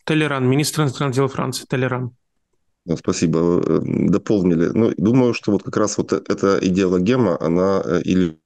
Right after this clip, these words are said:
Speaker 2: лежала в основе назначения Алексея Мячеславовича, э, на димо-, дипломатическую службу, и поэтому мы не видим его. Также, ну, мы помним его, м, наследство, так сказать, да. Эм, там он говорил,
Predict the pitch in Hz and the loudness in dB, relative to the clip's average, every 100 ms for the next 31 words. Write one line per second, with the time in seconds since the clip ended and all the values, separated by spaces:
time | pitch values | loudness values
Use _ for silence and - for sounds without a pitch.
0 | - 87 95 87 78 - 85 82 82 82 | -10 -2 0 0 0 -2 -2 0 2 0
1 | - 85 80 90 - - - - 113 104 | 0 0 0 0 -2 -2 -2 -2 0 0
2 | 85 - 85 - - 80 82 82 - 78 | 0 -2 -2 -2 0 2 2 0 0 0
3 | 87 92 - 104 85 90 90 101 - 90 | 0 -2 -2 -4 0 0 0 -2 -2 -2
4 | 80 117 127 82 82 90 92 104 92 80 | 0 2 2 2 0 0 0 0 0 0
5 | 82 90 78 73 - 60 - _ - _ | 2 2 2 0 0 -2 -6 _ -20 _
6 | _ _ _ - 151 156 135 - 101 110 | _ _ _ -4 -2 0 0 0 0 2
7 | 90 95 110 113 127 120 104 90 90 104 | 4 2 2 0 2 2 2 2 4 2
8 | 90 - - 87 87 87 82 78 - _ | 0 -6 -8 -4 -2 0 0 -2 -4 _
9 | 80 90 - 85 - - - - - 73 | -4 -2 0 -2 -4 -4 -4 -4 -2 0
10 | - 120 131 - - 67 85 78 139 135 | 2 2 0 -2 0 2 0 0 0 2
11 | 95 90 110 110 | 2 2 2 -2